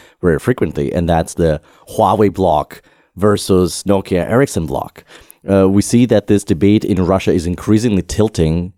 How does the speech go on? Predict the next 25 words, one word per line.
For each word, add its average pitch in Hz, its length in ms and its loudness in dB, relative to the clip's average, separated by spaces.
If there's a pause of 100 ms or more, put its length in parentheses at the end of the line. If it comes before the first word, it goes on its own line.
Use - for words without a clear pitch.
towards 85 720 0
opting 90 340 0
for 90 100 0
Huawei 82 560 0 (440)
because 92 480 0
the 92 760 4
discussion 131 420 0
here 110 300 4
is 95 200 2
that, 95 240 2
okay, 123 460 2 (360)
one 120 440 2
is 92 240 -2
a 85 220 2
European, 92 760 4
basically 92 540 0
nato 92 640 2 (260)
system, - 540 -6
like 62 300 -12
duopoly 92 520 2
of - 180 -8
two 87 380 2 (280)
Western 92 340 0
tech 131 240 2
firms. 101 560 2